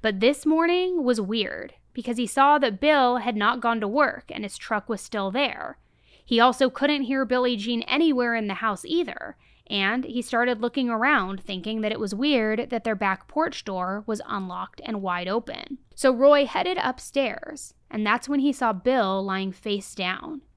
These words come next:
and he immediately thought, "Oh, he's still asleep?" But Bill didn't respond, even as Roy was trying to wake him up and talk to him. So then Roy turned Bill over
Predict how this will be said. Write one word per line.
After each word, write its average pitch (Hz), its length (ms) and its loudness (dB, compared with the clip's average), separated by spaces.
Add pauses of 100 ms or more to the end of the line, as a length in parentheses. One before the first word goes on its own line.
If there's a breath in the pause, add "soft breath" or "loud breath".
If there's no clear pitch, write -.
and 208 100 -6
he 202 120 -4
immediately 202 600 4
thought, 196 300 -4 (260 soft breath)
"Oh, 269 280 8
he's 202 180 -6
still 226 260 -2
asleep?" 214 640 -2 (360)
But 233 200 0
Bill 277 240 10
didn't 254 320 -2
respond, 269 680 0 (180)
even 240 280 -2
as 220 180 -4
Roy 247 320 4
was 233 180 -4
trying 208 240 -4
to 214 80 -2
wake 190 260 -6
him 202 140 -6
up 180 140 -8
and 202 120 -4
talk 277 300 2
to - 140 -12
him. - 300 -10 (360)
So 247 200 2
then 269 380 2
Roy 233 300 4
turned 254 480 -2
Bill 226 320 0
over 202 500 -6